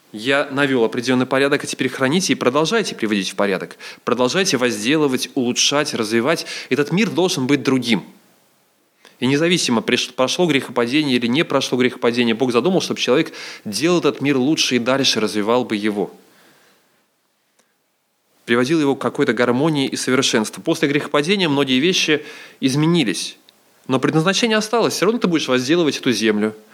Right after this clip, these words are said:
Всё равно вы будете наполнять эту землю. Всё равно вы будете работать на этой земле.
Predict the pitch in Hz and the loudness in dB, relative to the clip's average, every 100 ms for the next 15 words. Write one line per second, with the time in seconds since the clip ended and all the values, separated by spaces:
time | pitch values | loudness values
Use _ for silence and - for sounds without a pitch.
0 | - - 147 214 208 165 151 143 151 170 | -16 -4 -2 0 0 0 -2 -2 -2 0
1 | 147 123 120 - 127 123 123 117 143 202 | 0 0 -2 -2 -2 0 0 0 0 0
2 | 185 156 147 135 131 175 - 127 131 139 | 0 -2 0 0 0 -2 -4 -4 -2 0
3 | 120 123 117 135 156 | -2 -2 0 0 -2